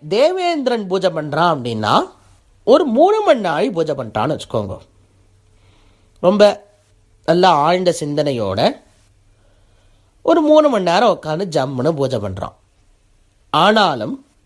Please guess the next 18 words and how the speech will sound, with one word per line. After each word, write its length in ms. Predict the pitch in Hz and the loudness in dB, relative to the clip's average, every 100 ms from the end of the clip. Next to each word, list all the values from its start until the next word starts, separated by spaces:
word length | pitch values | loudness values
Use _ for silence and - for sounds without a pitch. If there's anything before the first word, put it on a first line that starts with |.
| _ | _
அவனுக்கும் 720 | - 196 330 349 233 277 349 349 | 0 4 4 2 -2 -4 -4 -2
ப்ராப்ளம்ஸ்லாம் 720 | 165 170 156 135 - 127 131 | 0 0 0 -6 -4 -4 -2
வரும். 220 | 98 - _ _ _ _ _ 160 | -4 -10 _ _ _ _ _ 0
ரம்பை, 460 | 170 170 165 175 | 2 2 2 2
ஊர்வசி, 560 | - 151 151 143 143 151 | -2 -2 -2 -2 -4 -4
மேனகை, 560 | 135 143 139 120 135 151 | -2 -2 -2 -2 -4 -2
திலோத்தமை 640 | 139 135 - 113 110 180 _ _ _ _ _ _ _ - | 0 0 -2 -6 -6 -8 _ _ _ _ _ _ _ 0
அவள்லாம் 420 | 185 170 156 160 | 2 4 2 0
வருவா. 420 | 143 110 101 175 - _ _ _ _ _ _ _ _ _ _ _ _ _ - | 0 -2 -2 -2 -4 _ _ _ _ _ _ _ _ _ _ _ _ _ 0
அதுக்கப்புறமா 640 | 269 254 240 226 226 233 214 | 2 4 2 0 2 2 2
வந்து 580 | 190 196 220 196 - - | 0 0 2 0 -2 0
ஆல் 280 | 170 208 | 2 2
பார்ட்டி 400 | 208 185 180 165 | 2 0 0 -4
மீட்டிங்லாம் 640 | 151 143 131 123 123 151 143 | -6 -6 -4 -2 -2 -2 -2
போடணும். 420 | 127 113 117 - - _ _ _ _ - | -2 -2 -2 -4 -8 _ _ _ _ 0
தேவேந்திரனுக்கும் 840 | 214 302 320 302 254 220 202 302 381 | 4 6 4 0 -2 -4 -6 -10 -2
பல 220 | 226 196 | 0 0
பிரச்சனைகள். 560 | 185 156 - 147 110 | 0 -4 -4 -6 -6